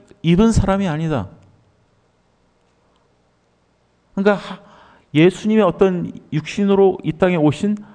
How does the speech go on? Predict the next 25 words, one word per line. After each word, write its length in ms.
전능자 840
하나님임을 680
그들은 480
부인하는 400
거예요. 200
그러니까 180
지극히 680
인간으로만 840
본 240
거예요. 320
그것도 440
인간처럼 560
보였다, 440
이 120
정도 240
차원에서 500
예수님을 320
봤습니다. 560
여러분, 280
예수님을 680
왜 200
자꾸만 440
사람들이 560
인간화시키는지 840
아세요? 340